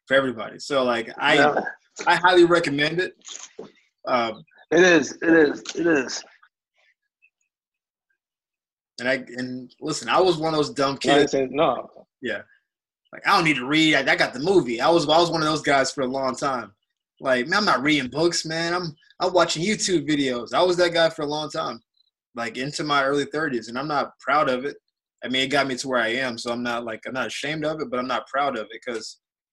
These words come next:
Speaker 1: that's not something I would tell someone coming up behind me, right? Like, like,
Speaker 2: Mm-hmm.
Speaker 1: like, part of how I
Speaker 2: Mm-hmm.
Speaker 1: live my life now is I have younger siblings, and I have, you know, four or five, I have five nieces and nephews.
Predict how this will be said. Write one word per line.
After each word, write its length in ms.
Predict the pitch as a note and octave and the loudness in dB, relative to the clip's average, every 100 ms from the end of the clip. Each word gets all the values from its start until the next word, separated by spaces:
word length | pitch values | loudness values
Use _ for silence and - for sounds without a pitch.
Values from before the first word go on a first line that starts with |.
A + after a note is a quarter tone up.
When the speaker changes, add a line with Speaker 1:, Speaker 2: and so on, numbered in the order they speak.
| _ _ | _ _
Speaker 1:
that's 180 | C3 D3 | -2 0
not 160 | D3+ C#3 | 0 0
something 240 | D3+ C3 | -2 0
I 60 | C3 | -2
would 160 | B2 | -2
tell 220 | - C3+ B2+ | -4 -4 -4
someone 340 | C3 B2 A#2 | -6 -6 -8
coming 280 | - B2+ A#2+ | -8 -8 -8
up 160 | G#2+ _ _ | -10 _ _
behind 360 | A2 B2+ B2 G#2+ | -8 -6 -6 -8
me, 140 | G#2 _ _ _ _ _ _ _ _ _ _ B2+ | -16 _ _ _ _ _ _ _ _ _ _ -4
right? 260 | C3 C#3+ | 0 0
Like, 180 | C#3 B2+ B2 | 0 -4 -4
like, 160 | B2+ A2+ | -8 -6
Speaker 2:
Mm-hmm. 160 | G#2+ - _ _ _ - | -8 -12 _ _ _ -16
Speaker 1:
like, 140 | B2 | -4
part 220 | D#3 F3 | 2 4
of 100 | F3 | 4
how 140 | D#3+ D3+ | 4 4
I 40 | D3 | 4
Speaker 2:
Mm-hmm. 60 | C#3 | -2
Speaker 1:
live 120 | C#3+ | -4
my 120 | C3+ | -2
life 280 | B2+ C3 B2+ | 0 -2 -2
now 360 | A#2+ B2 C3+ B2+ | -4 -4 -4 -4
is 220 | A2 - | -8 -8
I 80 | A#2 | -2
have 220 | C#3 B2 | -2 -2
younger 240 | A2+ B2+ B2 | -4 -6 -6
siblings, 560 | - C#3+ C#3+ C#3+ C#3+ A#2+ | -6 -6 -4 -6 -8 -6
and 80 | |
I 40 | A2+ | -2
have, 200 | A#2+ - - _ _ _ | -2 -4 -14 _ _ _
you 60 | B2 | -8
know, 220 | A2 G#2+ | -8 -8
four 280 | - B2+ A#2+ | -10 -6 -6
or 40 | |
five, 400 | - A#2 A2+ G#2+ - - C3+ | -4 -2 -2 -4 -12 -10 -6
I 40 | |
have 100 | C3+ - | -6 0
five 300 | C#3+ C3+ B2+ | 2 2 0
nieces 240 | B2+ A#2+ | -6 -8
and 100 | A#2 | -10
nephews. 420 | A2+ G2+ A2+ - | -12 -14 -18 -20